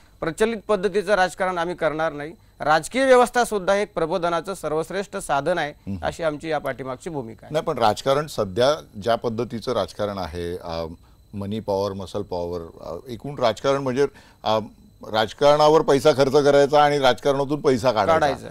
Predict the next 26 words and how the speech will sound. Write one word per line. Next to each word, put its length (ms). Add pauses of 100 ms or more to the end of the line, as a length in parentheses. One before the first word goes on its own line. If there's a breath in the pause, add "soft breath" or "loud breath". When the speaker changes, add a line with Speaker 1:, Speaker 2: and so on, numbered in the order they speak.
(140)
Speaker 2:
अशी 220
व्यवस्था 440
संपूर्ण 380
आपल्याला, 480
अ, 380
देशभर 640
झालेली 380
पाहायला 320
मिळते. 400 (380 soft breath)
तर 40
या 320
सगळ्या 300
पार्श्वभूमीवर 760
एक 220
नवा 300
राजकीय 320
पक्ष 320 (480 soft breath)
हे 200 (120)
म्हणजे 240
लोकांना 440
यातून, 380
यातून 260
काय 180
बदल 280
मिळणार 380
आहे? 280